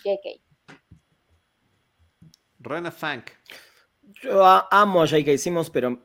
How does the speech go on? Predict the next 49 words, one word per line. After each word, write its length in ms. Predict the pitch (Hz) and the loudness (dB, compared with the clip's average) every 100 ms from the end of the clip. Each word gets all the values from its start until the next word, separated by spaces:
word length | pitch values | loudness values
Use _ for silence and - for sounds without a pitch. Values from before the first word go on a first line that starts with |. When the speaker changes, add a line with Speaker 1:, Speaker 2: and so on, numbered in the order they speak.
| - | -8
Speaker 3:
a 100 | 135 | -6
mí 140 | 170 | -6
todo 340 | 165 202 185 147 | -6 0 2 2
Being 200 | 151 131 | 0 -4
Ricardos 400 | 127 143 143 123 | -4 -4 -4 -6
me 180 | 117 117 | -8 -8
sobra 500 | - 147 147 139 120 | -6 -2 0 0 -2
en 100 | 117 | -6
esta, 240 | 135 - - - | -10 -12 -16 -8
<laughs> 220 | 226 170 - | -6 -6 -6
en 120 | 196 | -2
esta 800 | 190 - 165 - 151 131 117 113 | -2 -2 -4 -2 -2 -2 -4 -4
nominación. 880 | 123 123 120 117 - 147 156 160 165 - - 113 | -6 -6 -6 -8 -8 -4 -2 -4 -6 -16 -20 -8
Speaker 2:
By 160 | 123 | -6
Speaker 3:
Siento 180 | 151 143 | -4 -4
Speaker 2:
the 80 | 131 | -4
way. 200 | 123 120 | -4 -6
Speaker 3:
que 200 | 127 - | -10 -8
no 140 | 143 175 | -4 0
debería 380 | 147 135 143 | 0 0 -2
estar 260 | 135 139 131 | -2 -4 -4
nada 320 | 139 151 147 | -4 -2 -2
de 40 | 127 | -2
esta 180 | 127 117 | -4 -8
película, 400 | 117 135 139 - | -6 -2 -2 -2
pero 160 | 107 | -4
bueno, 160 | 101 110 | -6 -8
eso 160 | 107 | -12
es 80 | 107 | -14
un 160 | 113 107 | -14 -10
tema 220 | 117 117 | -10 -4
muy 380 | 139 165 160 151 | 0 2 2 0
personal. 540 | 131 - 117 131 202 - - _ _ | -2 -6 -8 -6 -8 -10 -20 _ _
Eh, 300 | 127 123 127 | -2 -2 0
no 180 | 170 196 | 0 0
creo 140 | 180 | -2
que 160 | 147 143 | 0 0
él 120 | 139 | 0
brille 300 | 143 147 147 | -2 -2 -4
como 200 | 123 117 | -6 -6
actor 240 | 104 135 | -6 -4
en 60 | 127 | -4
esta 180 | 123 110 | -6 -8
película, 300 | 123 143 123 | -6 -4 -4
salvo 360 | 127 120 117 - _ | -4 -4 -6 -10 _
esa 520 | 165 180 175 165 143 | -6 -4 -6 -6 -6
escena 520 | 120 - 135 135 127 113 | -6 -6 -6 -4 -6 -10
que 100 | 110 | -14
tiene, 600 | 120 127 131 135 139 | -8 -6 -4 -6 -8